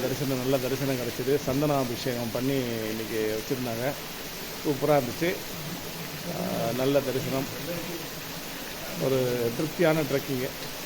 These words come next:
உடலுக்கு ஆரோக்கியத்துக்கு ஆரோக்கியம். சிவனை வழிபட்டோம். ஒரு நல்ல ஒரு வாட்டர்ஃபால்ல ஒரு குளியல். ஒரு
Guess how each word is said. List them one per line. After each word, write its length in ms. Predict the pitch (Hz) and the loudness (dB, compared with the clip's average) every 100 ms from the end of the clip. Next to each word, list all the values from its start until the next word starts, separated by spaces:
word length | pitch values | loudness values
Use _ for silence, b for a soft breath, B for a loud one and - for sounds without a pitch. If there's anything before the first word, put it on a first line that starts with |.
| - - | -8 -4
உடலுக்கு 500 | 120 143 143 - 151 | 2 4 4 4 4
ஆரோக்கியத்துக்கு 640 | 123 139 147 135 139 139 135 | 6 6 6 4 2 2 4
ஆரோக்கியம். 720 | 139 151 143 127 90 - - - - - 190 | 6 6 4 2 -2 -6 -8 -8 -8 -8 -2
சிவனை 280 | 196 135 151 | 2 4 4
வழிபட்டோம். 560 | 143 143 143 139 151 110 90 98 254 - | 6 6 6 4 4 2 0 -6 -6 -4
ஒரு 120 | 120 117 | -2 0
நல்ல 300 | 127 147 147 | 2 6 8
ஒரு 320 | 135 131 127 123 123 123 120 117 | 8 6 4 2 2 2 2 4
வாட்டர்ஃபால்ல 480 | 139 147 131 139 135 | 4 2 2 4 6
ஒரு 240 | 135 123 117 - 233 | 4 2 0 -2 0
குளியல். 400 | 160 170 151 110 - 214 85 - - - - - | 6 6 6 4 2 -2 -4 -6 -8 -8 -6 -2
ஒரு 300 | 123 117 117 | 0 2 2